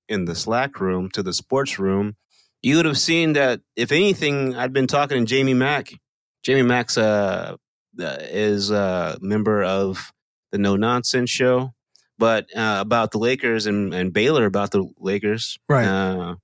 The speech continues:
Speaker 1: so, yeah, but nah, man, you just missed it. I, yeah, nah, that's
Speaker 2: Okay.
Speaker 1: not news, man. It had nothing to do with LeBron, but
Speaker 2: Okay.
Speaker 1: I'll take him.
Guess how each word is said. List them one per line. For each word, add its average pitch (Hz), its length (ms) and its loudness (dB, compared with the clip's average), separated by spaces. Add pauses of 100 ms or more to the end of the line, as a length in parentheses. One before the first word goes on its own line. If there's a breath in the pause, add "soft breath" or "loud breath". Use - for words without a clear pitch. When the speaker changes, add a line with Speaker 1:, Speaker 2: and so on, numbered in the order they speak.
(380)
Speaker 1:
so, 107 220 -4
yeah, 117 300 0
but 104 160 -4
nah, 151 200 -2
man, 127 220 -2
you 165 100 -4
just 185 160 -4
missed 151 260 -2
it. 90 80 -4
I, 107 200 -2
yeah, 139 360 -6
nah, - 200 -6
that's 175 120 0
Speaker 2:
Okay. 175 80 2
Speaker 1:
not 165 140 0
news, 143 320 2
man. 120 240 0
It 127 60 0
had 135 120 0
nothing 156 200 0
to 143 40 -4
do 156 140 2
with 135 160 -2
LeBron, 113 440 0 (340)
but 185 160 2
Speaker 2:
Okay. - 80 4
Speaker 1:
I'll 123 140 2
take 127 240 0
him. 131 200 -6